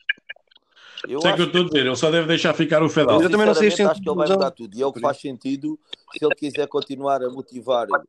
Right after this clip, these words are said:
Speaker 1: a motivar os miúdos que estão lá. Porque, pá, querendo ou não, querendo ou não, a-, até a equipa que está a jogar na segunda divisão tem, tem, tem equipa para o Sacavenense, né?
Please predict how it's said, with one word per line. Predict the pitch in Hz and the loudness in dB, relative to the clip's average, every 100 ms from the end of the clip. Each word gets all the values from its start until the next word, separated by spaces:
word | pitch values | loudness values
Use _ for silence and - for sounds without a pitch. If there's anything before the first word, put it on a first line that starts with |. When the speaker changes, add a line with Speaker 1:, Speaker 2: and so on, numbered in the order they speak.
| - | -12
Speaker 1:
a | 98 | -14
motivar | 113 113 117 117 110 | -12 -12 -4 -2 -2
os | 101 | -8
miúdos | 113 107 | -12 -12
que | - | -10
estão | 113 | -8
lá. | 110 113 127 - _ _ _ _ _ _ | -4 -2 -2 -6 _ _ _ _ _ _
Porque, | 139 123 - 123 107 90 | -8 -6 -8 -6 -8 -4
pá, | 127 92 76 | 0 0 -2
querendo | 117 120 123 | -4 -4 0
ou | 120 | 0
não, | 120 131 143 160 - _ _ _ | 0 -2 -4 -10 -20 _ _ _
querendo | 127 127 123 | -6 -6 -4
ou | 123 | -4
não, | 120 131 143 - - - _ | -4 -8 -8 -14 -20 -20 _
a-, | - 78 57 107 | -12 -12 -8 -8
até | - 131 | -2 -2
a | |
equipa | 127 110 131 104 | -2 -6 -12 -8
que | - | -6
está | - | -2
a | 110 | -4
jogar | 101 113 | -4 -8
na | |
segunda | 110 120 113 | -10 -10 -8
divisão | 113 110 113 120 123 | -8 -8 -6 -4 -4
tem, | 139 127 - 104 | -4 -6 -12 -6
tem, | 127 123 123 - 117 - _ - 123 - | -4 -2 -6 -12 -16 -20 _ -14 -14 -2
tem | 139 | -2
equipa | 127 143 131 | 0 -2 -2
para | - 135 | 0 0
o | |
Sacavenense, | 139 123 139 120 104 - | 0 -2 -2 -2 -8 -8
né? | 90 | -16